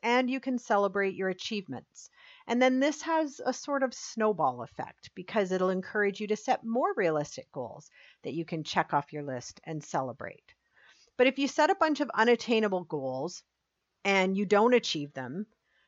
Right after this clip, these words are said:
then you're probably not gonna <laughs> try setting new goals. Very few of us learn from that mistake and then go back and think,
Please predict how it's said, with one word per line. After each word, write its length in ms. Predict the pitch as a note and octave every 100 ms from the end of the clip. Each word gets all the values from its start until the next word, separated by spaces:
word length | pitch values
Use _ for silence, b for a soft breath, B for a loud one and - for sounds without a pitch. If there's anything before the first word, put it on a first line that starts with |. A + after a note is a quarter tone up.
| _
then 200 | G#3 A#3+
you're 120 | C4+
probably 420 | C#4 E4 F4+ E4+ E4
not 240 | E4 -
gonna 160 | D#4+ D#4
<laughs> 120 | -
try 240 | D#4+ F4
setting 460 | F4+ - A3 F#3 E3+
new 160 | D#3+ D#3
goals. 520 | D3 C3 F#2+ - - B _
Very 240 | C4+ D#4
few 240 | D4+ C#4+ C#4+
of 80 | C4
us 200 | B3 -
learn 300 | A3+ A#3+ B3
from 220 | A3+ F3+
that 180 | D#3+ -
mistake 580 | D#3+ - F3+ C#3 -
and 120 | G3 E3+
then 120 | E3+
go 120 | E3+
back 400 | E3+ D#3+ D#3 E3
and 120 | D#3+
think, 220 | F3 E3+